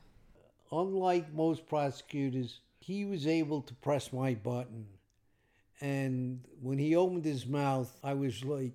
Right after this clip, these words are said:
ready to pounce. But he said something at the bench this time, and I said to the judge, "Do I have to answer this idiot?" And again, he asked me to apologize. I refused. He held me in contempt.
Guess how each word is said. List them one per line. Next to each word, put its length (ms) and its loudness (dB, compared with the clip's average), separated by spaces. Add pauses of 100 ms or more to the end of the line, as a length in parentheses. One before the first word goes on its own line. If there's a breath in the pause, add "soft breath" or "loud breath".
ready 340 2
to 80 -4
pounce. 640 -8 (580)
But 120 0
he 140 -2
said 320 -2
something 500 0
at 120 -4
the 80 -2
bench 540 -2
this 220 -2
time, 540 -4
and 200 -4
I 220 -2
said 380 0
to 80 -6
the 140 -4
judge, 440 -2 (520)
"Do 120 0
I 100 0
have 240 -2
to 80 -2
answer 400 2
this 260 -2
idiot?" 480 -4 (540)
And 200 0
again, 300 2
he 240 2
asked 220 -4
me 140 -2
to 160 -6
apologize. 760 2 (300 soft breath)
I 120 -4
refused. 800 0 (280)
He 160 -2
held 280 0
me 160 -2
in 120 -6
contempt. 540 -8